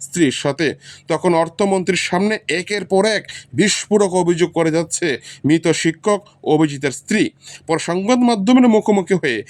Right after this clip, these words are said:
অর্থমন্ত্রী প্রণজিৎ সিংহ রায় বলেন, যদি অভিজিৎ কোনো দোষ করে থাকে তাহলে প্রশাসন তার বিচার করবে, কিন্তু কোনো মানুষের অধিকার নেই আইন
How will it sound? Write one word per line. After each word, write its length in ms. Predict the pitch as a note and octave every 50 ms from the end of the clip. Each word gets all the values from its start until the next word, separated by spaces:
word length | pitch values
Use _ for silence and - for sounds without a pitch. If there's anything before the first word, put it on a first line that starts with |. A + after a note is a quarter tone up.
| - - -
অর্থমন্ত্রী 580 | B2 C#3 D3 - - F3+ E3+ E3+ E3+ D#3+ B3 A#3+
প্রণজিৎ 360 | C4 C#4 A3 F#3 F3 E3 E3 -
সিংহ 140 | - E3 D3+ D3+
রায় 180 | D3+ D3 C#3 B2
বলেন, 220 | C#3+ E3+ G3+ F3 B2 G#2+ _ - - - - - C#3 C#3
যদি 220 | F#3 G3 F#3+ A#3 C4
অভিজিৎ 480 | B3+ A3+ G#3 G3+ A3 F#3+ G#3+ G#3 G#3+ G#3 -
কোনো 260 | _ F3+ F3 F3+ F3+ F#3
দোষ 260 | E3 C3+ D#3+ G3 G#3 - -
করে 240 | - F3+ F3 E3 D#3
থাকে 360 | - - D#3+ D3+ - G#3+ A#3 C4 D4+ - - - -
তাহলে 220 | - F3+ F3 F3 F3
প্রশাসন 600 | E3+ - F3 E3 - G3 G3 F#3+ - - A3+ A#3+ C4 C4 - - _ -
তার 160 | F#3+ F3 D#3
বিচার 380 | C3+ B2+ D#3+ E3+ - F#3 D3+ C3 A#2
করবে, 340 | - C3 C3 C3 B2 C3 G#2+ - _ - - - -
কিন্তু 220 | F3 F3+ E3+ E3 F#3
কোনো 340 | - _ E3+ F3 E3+ A3 B3+
মানুষের 400 | A#3+ A#3 A3+ A3 A3 G3+ - A#3 G3+
অধিকার 380 | G3 F3+ F#3+ G3+ F3+ G3+ F#3 D3+
নেই 240 | D3+ F3+ A3+ B3 F#3+ B2+ A2 - - - - -
আইন 240 | - - E3 F3 F#3